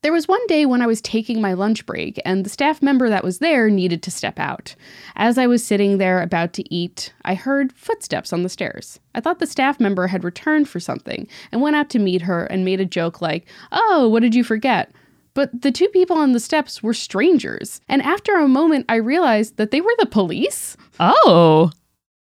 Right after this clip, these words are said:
Speaker 1: The staff member had let them in as she was leaving, and they had come up to check something out. Apparently, they had been chasing someone who may or may not have been intoxicated, and this person had climbed a tree that gave them access to our roof.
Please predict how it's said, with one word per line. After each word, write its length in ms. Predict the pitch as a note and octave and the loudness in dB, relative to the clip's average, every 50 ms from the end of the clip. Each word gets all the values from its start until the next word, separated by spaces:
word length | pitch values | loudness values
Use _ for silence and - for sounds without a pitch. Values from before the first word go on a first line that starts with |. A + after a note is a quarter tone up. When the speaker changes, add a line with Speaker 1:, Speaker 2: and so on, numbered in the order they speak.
| _ _ | _ _
Speaker 1:
The 120 | - C#4 C4+ | -6 -4 -2
staff 260 | - G#4 B4 B4 - | 0 -2 -2 0 0
member 220 | A4+ G#4+ G#4 F4+ | 0 0 0 0
had 320 | A#3+ C4+ D4+ C4 A3 G#3 F3+ | 0 0 -2 -2 0 -2 0
let 260 | G3+ C4+ D4+ D4+ - | 0 0 0 0 0
them 140 | D#4+ C4 A#3+ | 2 2 2
in 260 | - - A#3+ C4 A#3+ | 2 2 2 2 2
as 160 | - F#3 F#3 | 0 -2 -2
she 100 | - G#3 | -2 -2
was 220 | F3+ F3+ F3+ - | -2 -2 -2 -2
leaving, 420 | A3 C#4 D4 G#3 D#3+ C#3+ - - - | 0 0 0 0 -2 -4 -6 -6 -2
and 160 | - A3 A#3+ | 0 2 2
they 100 | C#4+ E4 | 2 0
had 180 | D#4+ F#4+ D4+ - | -2 -4 -6 -4
come 240 | - A#3+ A3 G#3 | -4 -2 -2 -2
up 120 | F3+ F#3+ - | -2 -4 -6
to 100 | - F#3+ | -8 -8
check 240 | - - F3 E3+ - | -8 -8 -8 -8 -8
something 340 | - - D#3+ - F3 E3+ - | -10 -10 -10 -10 -10 -6 -2
out. 340 | - B3+ G3+ - - - _ - - - - | -2 0 0 -2 -4 -10 _ -20 -20 -16 -10
Apparently, 440 | - G#3+ A#3 D4 F4+ G4 D4+ A#3 B3 | -6 -4 0 2 2 2 2 2 2
they 140 | G#3+ A#3+ C#4 | 2 2 2
had 120 | D#4+ D4+ | 2 2
been 140 | A#3+ G#3 F#3 | 0 0 -2
chasing 500 | - - - A3+ B3 C4+ - D4+ C4+ C4+ | -4 -4 -2 -2 -2 -2 0 0 0 0
someone 400 | C4 - C4+ B3+ B3 C4 B3+ B3+ | 0 0 0 0 0 0 0 -2
who 240 | A#3 A3+ A#3+ A#3 G#3 | -2 0 -2 -2 -2
may 220 | - - G#3+ C4 | -2 -2 -2 0
or 100 | E4+ F#4+ | 0 0
may 160 | F4 D#4+ B3+ G3+ | 0 2 0 0
not 220 | F#3 G3+ A#3+ B3 | 0 0 0 0
have 80 | A3+ G3 | 0 0
been 180 | A3 G3+ G3 | 0 0 0
intoxicated, 880 | E3 D3+ - G#3 C#4+ F#4 - - E4+ D4 - D4+ D#4 D4+ D4 C#4+ C4 - - - - - - | 0 -2 -4 -4 -4 -6 -4 -4 -6 -4 -2 -2 -2 0 0 -2 -2 -4 -8 -14 -16 -10 -6
and 100 | F#3 A3+ | -4 -4
this 140 | F4+ - | -4 -4
person 320 | - - F#4+ F#4 - D#4 A3+ | -2 -2 -2 0 0 0 0
had 160 | G#3 - - | 0 -2 -4
climbed 360 | - - C4 D#4+ F4+ D#4+ G#3+ | -2 0 2 2 2 2 2
a 20 | F#3+ | 0
tree 500 | - - - - C#4+ D4+ D#4 D#4 D#4 D#4 | -4 -8 -6 -2 0 0 2 2 2 0
that 180 | B3 G3 - | 0 -2 -2
gave 220 | - G3+ G#3+ A3 F#3+ | -2 -2 0 0 0
them 140 | E3+ C#3+ - | -2 -4 -4
access 480 | - F#3 B3 - - - A#3+ A3 - | -4 -6 -6 -6 -4 -4 -4 -4 -4
to 160 | - - - - - | -4 -6 -6 -4 0
our 180 | F3 F#3 B3+ | 0 2 2
roof. 560 | A3+ D3 A#2 C3+ A3+ F#4 A4 - - - - | 2 0 0 0 0 0 -2 -2 -8 -16 -18